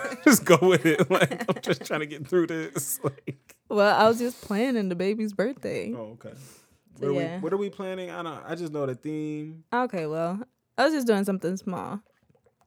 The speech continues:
Speaker 2: 'cause I was thinking too, too much into it. It's just his third, not just his third birthday, but he's little. I just wanna make sure that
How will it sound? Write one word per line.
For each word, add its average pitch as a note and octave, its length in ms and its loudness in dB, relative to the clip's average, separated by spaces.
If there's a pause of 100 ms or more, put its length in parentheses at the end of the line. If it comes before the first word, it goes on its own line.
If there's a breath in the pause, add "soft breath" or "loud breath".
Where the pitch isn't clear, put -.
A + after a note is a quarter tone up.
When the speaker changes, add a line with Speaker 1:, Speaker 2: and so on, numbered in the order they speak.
(240)
Speaker 2:
'cause G3 160 -8
I F#3+ 80 0
was F#3+ 100 -2
thinking F3+ 340 -2
too, F3 440 -6 (100)
too F3+ 240 -6
much D#3+ 300 -8
into F3 280 -6
it. - 100 -4
It's A3+ 160 -2
just A#3 180 -4
his F#3+ 140 -6
third, - 280 -8 (140)
not D4 180 0
just F3+ 260 -2
his E3+ 140 -6
third D#3+ 260 -6
birthday, - 320 -10
but - 220 -8 (640 soft breath)
he's A#3 180 -2
little. F#3 460 4 (500)
I G3+ 100 4
just A3 140 4
wanna G3+ 140 4
make F3+ 220 0
sure E3 280 -2
that - 220 -8